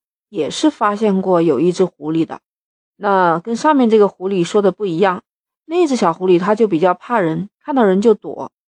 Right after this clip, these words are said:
一开始啊，大家都以为是从附近的动物园儿跑出来的，但是盘点了一下，周边的动物园没有发现什么逃走的小狐狸这种情况。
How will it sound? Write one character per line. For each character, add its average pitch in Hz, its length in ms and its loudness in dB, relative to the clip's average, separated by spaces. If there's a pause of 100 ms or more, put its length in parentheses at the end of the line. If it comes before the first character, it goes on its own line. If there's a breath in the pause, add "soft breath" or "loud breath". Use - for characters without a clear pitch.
(340)
一 220 100 -12
开 262 180 -2
始 233 140 -2
啊， 156 380 0
大 233 120 -6
家 220 100 2
都 240 140 4
以 175 140 0
为 170 180 2
是 180 200 -4
从 190 240 -4
附 247 160 -8
近 233 160 -2
的 185 100 2
动 254 160 -6
物 214 80 0
园 165 100 0
儿 170 140 0
跑 151 180 -12
出 175 140 -10
来 156 180 -2
的， 151 180 -8 (680)
但 254 140 -4
是 262 100 0
盘 185 300 -2
点 214 140 4
了 185 120 0
一 185 100 0
下， 190 360 -2 (140)
周 247 200 0
边 240 120 4
的 233 120 0
动 254 180 -4
物 214 80 0
园 180 300 0
没 175 200 -4
有 226 160 4
发 202 260 -2
现 196 260 -2
什 185 100 -6
么 170 140 -2
逃 175 260 -2
走 196 140 0
的 180 80 2
小 170 180 -4
狐 160 260 -6
狸 208 120 -2
这 208 100 -2
种 175 140 -2
情 170 220 -10
况。 160 280 -8